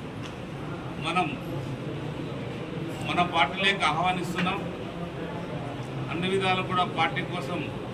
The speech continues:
కృషి చేస్తారు, మనలో, మన కుటుంబంలో ఒకరుగా ఉంటారు. అన్ని విధాలు కూడా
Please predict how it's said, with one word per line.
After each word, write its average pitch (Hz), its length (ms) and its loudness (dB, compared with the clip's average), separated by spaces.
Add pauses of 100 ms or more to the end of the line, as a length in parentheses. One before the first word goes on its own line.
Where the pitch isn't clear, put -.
(480)
కృషి - 240 -2
చేస్తారు, 180 460 2 (640)
మనలో, 175 320 2 (120)
మన 147 100 0 (120)
కుటుంబంలో 175 500 0
ఒకరుగా 170 320 2 (100)
ఉంటారు. 170 320 4 (2000)
అన్ని 185 200 4
విధాలు 196 360 6
కూడా 185 260 6